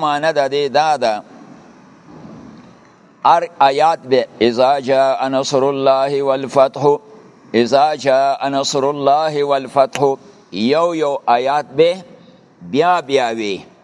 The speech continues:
یو آیات به څو ځله وي، بیا به بل آیات څو ځله وي. وقال، لاندې راوي وی،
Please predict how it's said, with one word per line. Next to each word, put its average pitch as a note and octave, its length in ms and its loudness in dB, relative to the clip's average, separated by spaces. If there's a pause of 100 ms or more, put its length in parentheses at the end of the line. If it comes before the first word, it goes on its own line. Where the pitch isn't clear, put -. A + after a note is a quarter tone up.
(340)
یو C3+ 180 0
آیات C3+ 420 -4
به B2 140 0
څو D#3 260 -2
ځله C#3+ 300 -2
وي، C3+ 280 -4
بیا A#2+ 240 -2
به A2+ 140 -4
بل C#3+ 200 0
آیات C3+ 380 -2
څو C#3 240 -4
ځله A2+ 240 0
وي. G#2 340 -6 (2500)
وقال، D3 600 0 (1500)
لاندې C3+ 640 0
راوي B2 340 0
وی، B2+ 360 -4